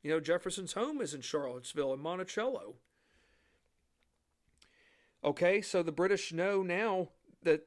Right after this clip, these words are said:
where they can go next, and that is to Charlottesville. So they're gonna have to come up with a way to, um, to, uh,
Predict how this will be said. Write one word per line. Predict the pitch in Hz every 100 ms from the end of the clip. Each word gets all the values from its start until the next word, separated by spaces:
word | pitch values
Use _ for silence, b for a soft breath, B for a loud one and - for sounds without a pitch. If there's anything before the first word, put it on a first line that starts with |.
| _
where | - 160 160
they | 165 165
can | 180
go | 175 190
next, | 202 320 - - - - - _ _ _ _ _ 151
and | 156
that | 180
is | 196 -
to |
Charlottesville. | 220 214 247 277 - - 123 127
So | 165
they're | 170
gonna | 196 175
have | 180 -
to |
come | 170 190
up | 185 180
with | 165
a | 160
way | 170 175 175 - B B B B
to, | - 180 175 180
um, | 151 139 131 135 _ _ _ _ _ _ _ -
to, | - 175 160 156
uh, | 139